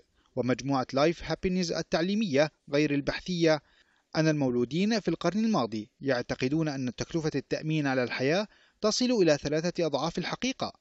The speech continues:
ويعتقدون بأن التكلفة ترتفع بنسبة تفوق المائتي في المائة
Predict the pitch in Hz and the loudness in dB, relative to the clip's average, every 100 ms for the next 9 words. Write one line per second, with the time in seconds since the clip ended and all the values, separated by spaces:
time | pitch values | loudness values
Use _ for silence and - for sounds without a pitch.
0 | _ - - 135 135 - - 165 247 220 | _ -14 0 4 4 2 0 2 2 2
1 | 151 170 190 - 262 202 - - - 208 | 0 0 -2 -2 -2 -2 0 0 0 0
2 | - 165 143 165 185 - 165 165 143 156 | 2 2 2 0 0 -2 0 0 -2 -4
3 | - 254 - 180 165 151 214 202 190 202 | -4 -4 -4 -6 -4 -2 -4 -2 0 0
4 | 254 123 | 0 -4